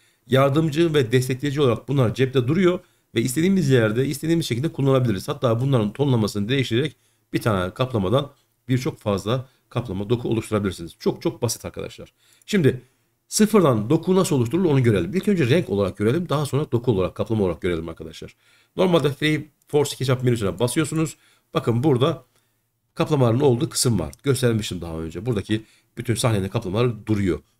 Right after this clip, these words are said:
Burada gözünüz korkmasın. Bizim yapacağımız sadece ilgili model üzerinden kaplama yapacağız. Oluşturacağız, kullanacağız. Bakın sağ altta artı simgesi var. Create Asset diyor. Artı simgesine bastım. Kaplama kısmına, materyal kısmına geldim.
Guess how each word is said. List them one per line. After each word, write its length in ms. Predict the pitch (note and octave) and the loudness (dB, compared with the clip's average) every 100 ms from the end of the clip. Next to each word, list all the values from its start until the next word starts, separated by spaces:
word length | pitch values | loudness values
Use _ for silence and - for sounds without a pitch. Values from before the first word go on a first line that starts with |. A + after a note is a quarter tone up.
| _ - | _ -6
Burada 160 | D#3 | -4
gözünüz 380 | C#3+ C#3+ D3+ C3+ | 0 0 0 -2
korkmasın. 540 | D3 - G2 - C#3+ - _ _ | -6 -6 -6 -6 -8 -12 _ _
Bizim 220 | D#3+ A2+ | -2 0
yapacağımız 500 | C3+ C#3 A#2+ A2 D3 - | 0 -2 -2 -2 -2 -2
sadece 580 | E3 A2 G2+ C3+ D#3+ - _ - | 0 0 0 -2 -4 -8 _ -2
ilgili 400 | D#3+ C3 D#3 D3 | 0 2 2 2
model 440 | B2 A#2+ B2 C#3+ | 4 4 4 2
üzerinden 540 | A2 G2+ F2+ F2 F2 | 0 -2 -4 -6 -8
kaplama 400 | F2 E2+ E2+ E2 | -10 -10 -8 -8
yapacağız. 440 | E2 - E2+ E2 - _ _ | -8 -10 -12 -12 -14 _ _
Oluşturacağız, 580 | G#2 F#2+ - E2 F2 D#2+ | -6 -6 -8 -8 -8 -8
kullanacağız. 600 | - F#2+ F2+ E2 E2 - _ _ - | -8 -4 -4 -4 -10 -14 _ _ -4
Bakın 300 | - G#2+ A2+ _ _ _ _ _ | 0 -2 -4 _ _ _ _ _
sağ 180 | - G#3 | 2 4
altta 320 | D3+ B2+ D#3+ | 4 0 2
artı 260 | C#3+ C#3 | 2 0
simgesi 400 | - C3 B2+ A#2 | -2 0 2 2
var. 160 | F#2 D#2 _ _ _ _ - | -2 -4 _ _ _ _ -2
Create 280 | D3+ E3 - | 0 0 -2
Asset 380 | A#2+ G2+ - | -4 -4 -6
diyor. 180 | F2+ E2+ - _ - | -6 -6 -8 _ -4
Artı 240 | F#3 F#3+ | -4 0
simgesine 440 | G3 D3 A2 G#2 | 0 0 0 0
bastım. 420 | D3+ E3 - D#3 - _ | 0 0 -2 -4 -6 _
Kaplama 400 | - D3 D#3+ D#3+ | -6 -4 0 -2
kısmına, 280 | D#3 - G#2 | -2 -4 -2
materyal 360 | A2 B2+ D3 C#3+ | 0 0 0 -2
kısmına 320 | C3 G#2 G2 | -4 -4 -4
geldim. 460 | F#2+ D3+ D3 E3 | -2 -2 0 -2